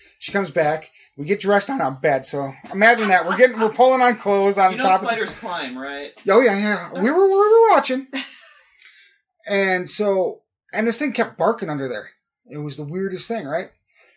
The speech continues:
Speaker 1: So we finally, we get all our stuff together, and we jump off the bed to the door, and we're out the door. It's, like,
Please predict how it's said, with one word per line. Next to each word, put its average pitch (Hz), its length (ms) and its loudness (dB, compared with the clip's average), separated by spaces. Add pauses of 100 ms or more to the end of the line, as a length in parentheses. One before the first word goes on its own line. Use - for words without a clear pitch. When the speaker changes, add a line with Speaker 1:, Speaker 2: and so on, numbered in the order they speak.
Speaker 1:
So 202 220 -2
we 180 220 -4
finally, 226 500 -2
we 185 100 -6
get 180 120 -2
all 185 180 4
our 254 60 2
stuff 233 280 0
together, 175 440 -2 (600)
and 156 160 -12
we 156 120 -10
jump 214 340 -2
off 220 240 -6
the 247 80 -8
bed 185 260 -2
to 180 80 -10
the 180 100 -6
door, 165 420 2 (120)
and 151 100 -10
we're 143 120 -2
out 226 120 0
the 233 60 -6
door. 160 400 0 (360)
It's, 185 220 -4
like, 175 240 -2